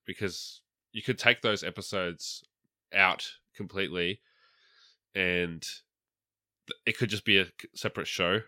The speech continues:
altogether. Like, it, it really has nothing to do with Paperboy and Earn and, uh, Darius and, and Vanessa, but somehow it makes the other episodes, uh,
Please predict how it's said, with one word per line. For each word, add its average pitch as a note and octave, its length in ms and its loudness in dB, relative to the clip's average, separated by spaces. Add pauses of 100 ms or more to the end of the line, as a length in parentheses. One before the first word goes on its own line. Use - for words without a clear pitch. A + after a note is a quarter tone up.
altogether. A#2+ 640 0
Like, F#2+ 160 -2
it, G#2+ 120 -2 (160)
it D#2+ 100 -8
really G2 220 4
has F#2+ 160 -2
nothing F#2+ 240 -2
to - 120 -20
do F#2+ 140 -2
with F2+ 180 -4
Paperboy F#2 640 2
and E2+ 100 -2
Earn F#2 420 0
and, E2+ 220 -10 (540)
uh, E2+ 320 -4
Darius F2 480 4
and, E2 220 -10 (320)
and E2 280 -14 (140)
Vanessa, F2+ 680 2 (220)
but - 140 -4 (1160)
somehow G#2 460 8
it F2 120 4 (800)
makes F#2+ 560 0
the G2 140 -2
other F#2 200 2
episodes, F2 760 -2
uh, E2 380 0